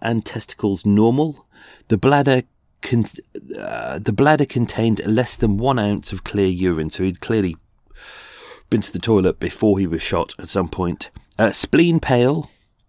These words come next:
um, ink staining, uh, ink staining was seen on the first three fingers of the right hand,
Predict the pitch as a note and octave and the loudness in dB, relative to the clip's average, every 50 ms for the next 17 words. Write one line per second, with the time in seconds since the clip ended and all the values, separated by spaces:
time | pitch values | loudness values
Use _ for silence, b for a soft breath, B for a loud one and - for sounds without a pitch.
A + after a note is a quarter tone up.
0 | b b b b b b b b b _ - A2 G#2+ G#2+ G#2 G#2 - - _ - | b b b b b b b b b _ -2 0 0 2 2 0 -2 -4 _ -16
1 | - - - C#3 E3+ D3+ - - - - A#2 G#2 G2+ F2+ D#2+ D#2 E2 E2+ E2+ - | -14 -4 0 0 2 2 0 -4 -4 0 2 2 2 2 0 -2 -4 -4 -6 -8
2 | - - _ _ _ _ _ - G2 G#2 G#2 G2+ G2+ - - - - - - D3+ | -14 -20 _ _ _ _ _ -4 -2 0 2 2 0 0 -2 -6 -10 -2 0 0
3 | F3 D#3+ - - - D3+ D3 C#3+ C#3+ C#3+ C3 A2+ A#2+ A#2+ - - - B2 B2+ A#2+ | 0 0 -2 0 2 2 2 4 2 0 0 0 0 0 0 -2 -2 0 0 2
4 | A#2+ A2+ D#2+ F2+ G#2+ G#2 - - - C#3 D3 C#3 - - - B2+ C3 - - - | 2 0 2 2 0 0 0 0 2 2 2 2 -2 -6 -4 -4 -4 -2 -2 -2
5 | A#2+ A2 G2+ G2+ F#2 G#2 F2 F2 F2 F2 G2 G#2+ A2 G2+ - - - G#2 G2 F#2+ | -2 0 0 -2 -4 -4 -6 -6 -6 -2 0 0 0 0 -2 -4 -4 -2 -2 0
6 | F#2+ F#2+ F#2 - | 0 0 -2 -4